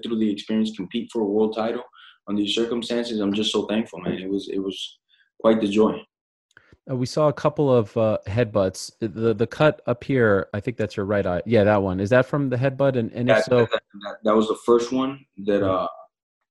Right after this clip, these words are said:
Speaker 1: that got me, and I got another one right here in the chin. I got some more stitches here. I don't know if this one was, uh, from my elbow or punch. It might have been.
Speaker 2: How many stitches total?
Speaker 1: I think, uh, eleven.
Speaker 2: Okay.
Speaker 1: Five.
Speaker 2: Um, and you mentioned the legs.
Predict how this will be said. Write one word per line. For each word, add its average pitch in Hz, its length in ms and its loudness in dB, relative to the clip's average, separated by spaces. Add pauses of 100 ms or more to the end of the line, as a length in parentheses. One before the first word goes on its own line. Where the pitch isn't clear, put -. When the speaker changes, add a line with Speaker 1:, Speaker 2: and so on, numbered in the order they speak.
Speaker 1:
that 98 120 -8
got 107 260 -4
me, 123 60 -4
and 110 100 -2
I 107 100 -6
got 101 160 -8 (640)
another 247 220 -4
one 113 180 -4
right 214 140 -4
here 117 120 -6
in 113 120 -2
the 101 80 -4
chin. 110 240 -8 (580)
I 110 60 -8
got 101 120 -8
some 110 140 -8
more 110 140 -4
stitches 92 340 -10
here. 90 160 -6
I 98 40 -4
don't 120 120 -2
know 110 60 2
if 104 100 -2
this 107 160 -4
one 104 160 -4
was, 98 140 -2
uh, 85 160 -8 (160)
from 98 100 -6
my 82 140 -6
elbow 98 220 -2
or 90 120 -2
punch. 98 240 -6
It 85 60 -10
might 82 160 -8
have 73 80 -12
been. - 100 -20 (640)
Speaker 2:
How 131 120 -2
many 156 140 0
stitches 139 360 -6
total? 123 440 -2 (840)
Speaker 1:
I - 40 -20 (120)
think, 113 240 -8
uh, 101 260 -2
eleven. 95 420 -8 (540)
Speaker 2:
Okay. 95 380 -6 (260)
Speaker 1:
Five. 120 200 -10 (680)
Speaker 2:
Um, 120 180 -2
and 127 140 -2
you 135 40 0
mentioned 151 320 -2
the 139 60 -2
legs. 127 480 0